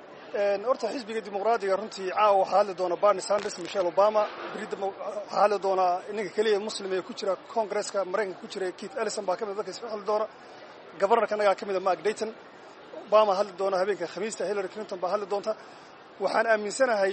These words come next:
Hillary Clinton mar kasta horta ay timaado, een, Minnesota, waxay timaadaa neighborhood-ka aan ku nool nahay ama Soomaalidu badan sida Sierra Riverside oo kaleete way timid hadda ka hor.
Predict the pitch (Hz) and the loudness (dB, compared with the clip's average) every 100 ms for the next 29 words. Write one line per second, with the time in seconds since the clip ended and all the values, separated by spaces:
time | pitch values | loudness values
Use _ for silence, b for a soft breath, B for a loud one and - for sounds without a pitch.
0 | 202 226 240 208 226 240 220 214 247 214 | 0 0 0 -2 -4 -6 -4 -2 -2 -2
1 | 233 220 214 180 190 180 180 196 220 180 | -4 -4 -4 -6 -6 -6 -6 -10 -4 -2
2 | 175 175 175 - 175 208 214 - - - | 0 -2 -4 0 2 2 0 -10 -20 -20
3 | - - 220 214 - 180 175 180 175 214 | -14 -2 0 0 -2 -4 -2 0 -2 -2
4 | 175 202 165 170 208 185 170 185 175 - | -6 -6 -6 -4 -4 -2 -2 -2 -4 -4
5 | 185 214 185 185 175 202 - 220 196 185 | -2 -2 -4 -6 -4 -4 -2 -2 -4 -2
6 | 196 175 175 175 208 196 175 180 208 196 | -2 -2 -2 -2 -2 -4 -4 -6 -2 -2
7 | 170 202 214 | 2 2 2